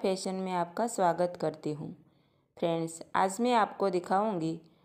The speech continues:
सिल्क साड़ी का बहुत ही खूबसूरत कलेक्शन, इसीलिए फ्रेंड्स, ये वीडियो अंत तक देखना। आज के इस वीडियो में आपको बनारसी सिल्क साड़ी, सॉफ्ट सिल्क साड़ी,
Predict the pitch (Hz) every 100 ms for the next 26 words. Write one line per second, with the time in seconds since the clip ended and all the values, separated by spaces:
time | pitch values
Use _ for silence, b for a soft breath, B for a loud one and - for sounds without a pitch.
0 | b - - 226 226 - 233 220 220 220
1 | 214 208 226 240 240 247 202 190 - 185
2 | 185 190 156 156 156 - 156 139 - _
3 | _ _ _ _ _ _ _ _ _ 190
4 | 190 240 247 190 165 - 165 160 165 -
5 | _ 202 226 233 233 240 233 175 175 175
6 | 190 165 160 156 151 151 - _ _ _
7 | _ b b b 185 190 - 185 202 226
8 | 269 240 240 240 240 202 - - 175 175
9 | 170 165 170 170 170 165 180 180 175 185
10 | 170 165 170 175 b b b b - 180
11 | 175 175 - - 180 180 180 - 170 165